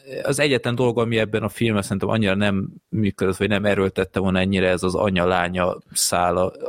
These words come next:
a filmben, tehát nem éreztem annyira, tehát a filmben f-, folyamatosan téma ez, hogy a, az anyuka karakter, ö, folyamatosan így érez valami kapcsolatot a lány iránt, csak így tökre nem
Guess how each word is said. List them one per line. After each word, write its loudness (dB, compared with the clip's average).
a -6
filmben, 0
tehát -2
nem 0
éreztem 0
annyira, 2
tehát -2
a 2
filmben 0
f-, -18
folyamatosan -4
téma 2
ez, 0
hogy 0
a, 0
az 0
anyuka 0
karakter, -2
ö, 0
folyamatosan -2
így -2
érez 0
valami 0
kapcsolatot -4
a 2
lány 0
iránt, 0
csak -6
így -4
tökre -4
nem -2